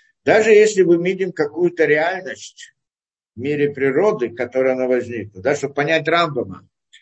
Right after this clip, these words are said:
На самом деле мир природы что же, Ахизат Инаим, <laughs> вы сказали? Это обман глаз. Поэтому, если мы скажем даже,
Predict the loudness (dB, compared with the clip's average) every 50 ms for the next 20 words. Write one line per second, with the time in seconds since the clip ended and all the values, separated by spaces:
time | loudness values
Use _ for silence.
0 | _ _ _ _ -10 -8 -8 -4 -2 -2 -2 0 -2 -2 -4 -6 -2 2 4 6
1 | 6 6 4 2 0 0 -4 -6 -6 -6 -6 -8 -12 -8 -4 -4 -2 -2 0 -2
2 | -2 -2 -4 -6 -6 -6 -6 -6 -6 -4 -2 -2 -2 -2 -6 -12 -14 -14 -14 -10
3 | -10 -6 -4 -4 -4 -4 -6 -12 -12 -12 -14 -16 -16 -18 -20 _ _ _ _ _
4 | _ _ -14 -12 -12 -12 -14 -16 -14 -14 -14 -14 -8 -8 -8 -8 -6 -6 -6 -4
5 | -2 -4 -4 -4 -8 -14 _ _ -20 -20 -20 -20 _ _ -4 -4 -4 -2 0 -2
6 | -2 -2 0 -2 -2 -2 -2 0 0 2 2 2 0 -2 -6 -14 _ _ _ _
7 | _ _ _ _ _ _ _ _ _ _ _ _ _ _ _ _ _ _ _ _
8 | _ _ _ _ _ _ -4 -2 0 2 2 0 0 -2 -4 -4 -4 0 2 4
9 | 2 2 2 -2 -10 -10 -10 -10 -12 -8 -4 -2 -2 -2 -2 -4 -10 -12 -12 -8
10 | -4 -2 -2 -2 -2 -4 -4 -4 -4 -4 -4 -6 -10 -16 _